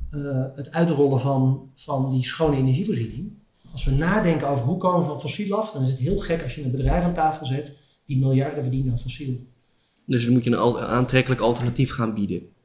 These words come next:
Speaker 2: En dan mogen ze wel weer meepraten. Als het aantrekkelijk alternatief, als zij er schoon gaan produceren, en daar willen jullie best subsidies voor geven dat jullie dat gaan doen, kom vooral weer aan tafel zitten.
Speaker 1: Ja, wie weet. Maar goed, op dit moment is het zo dat het leeuwendeel van hun investeringen is nog steeds fossiel.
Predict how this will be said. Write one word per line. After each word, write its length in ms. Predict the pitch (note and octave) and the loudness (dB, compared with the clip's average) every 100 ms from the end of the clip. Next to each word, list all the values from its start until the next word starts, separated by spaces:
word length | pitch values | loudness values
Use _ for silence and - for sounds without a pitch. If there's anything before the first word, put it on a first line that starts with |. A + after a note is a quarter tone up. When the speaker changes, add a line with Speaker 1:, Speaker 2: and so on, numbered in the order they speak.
| _ - | _ -6
Speaker 2:
En 60 | A2+ | 0
dan 100 | A2+ | 2
mogen 220 | A2 G#2+ | 2 -2
ze 60 | - | -6
wel 120 | G#2 | -4
weer 80 | G2+ | -2
meepraten. 500 | G2+ F#2+ F#2 F#2 - | -4 -4 -6 -6 -2
Als 160 | A2+ | -2
het 140 | - G#2 | -2 -2
aantrekkelijk 460 | A#2+ A#2+ C#3+ C3 | -2 0 -2 0
alternatief, 460 | - A#2 A#2 C3+ C3 | -2 0 0 0 -4
als 100 | A2 | -4
zij 160 | A#2 G#2+ | -2 0
er 60 | |
schoon 320 | G#2 C3 C#3 | 0 2 2
gaan 200 | C3 A#2 | 2 -2
produceren, 640 | A2+ A2 G#2 - A2 D3+ F#3 | 0 0 0 0 0 0 -2
en 80 | G#2 | -2
daar 100 | G2 | -2
willen 160 | G#2 G2+ | -2 -2
jullie 200 | G2+ G2+ | -4 0
best 220 | B2 B2 | 0 0
subsidies 520 | - - G#2+ A#2+ D3 | -6 -8 -4 -2 -2
voor 140 | - E3 | -4 -2
geven 320 | D3+ D3+ D3 | 0 0 0
dat 80 | C#3 | -2
jullie 160 | C#3+ | 0
dat 140 | C3+ C3+ | 0 0
gaan 140 | C#3 | 0
doen, 280 | C#3 F3 F3 - _ | 0 0 -4 -12 _
kom 220 | - G#2+ | -2 -2
vooral 260 | A2+ G#2 A#2 | 0 0 2
weer 100 | B2 | 2
aan 140 | B2 | 0
tafel 340 | C3 C#3+ C3+ A#2 | 0 -2 -2 -2
zitten. 360 | G#2+ - - - _ | -4 -4 -12 -18 _
Speaker 1:
Ja, 200 | - E4 | -2 0
wie 100 | C3+ - G#3 | 0 -2 -6
weet. 180 | A3+ - _ _ _ _ _ _ _ - | -8 -12 _ _ _ _ _ _ _ -10
Maar 100 | - | 2
goed, 160 | G#3+ | 2
op 100 | D3+ | 4
dit 100 | C3+ | 6
moment 240 | G3+ D#3 C3+ | 6 4 2
is 100 | C3 | 2
het 100 | B2+ | 0
zo 160 | C#3+ | 0
dat 100 | C3 | 2
het 140 | C3 B2 | 2 2
leeuwendeel 440 | C#3+ D#3+ C#3 C#3 | 2 4 4 4
van 120 | B2 | 4
hun 100 | B2+ | 4
investeringen 540 | C3 A2+ - D#3+ C3 A#2+ | 4 0 -2 0 0 0
is 120 | A#2+ | -2
nog 80 | A#2+ | -2
steeds 220 | B2+ A#2+ | -2 -4
fossiel. 320 | - - G#3 | -6 -6 -6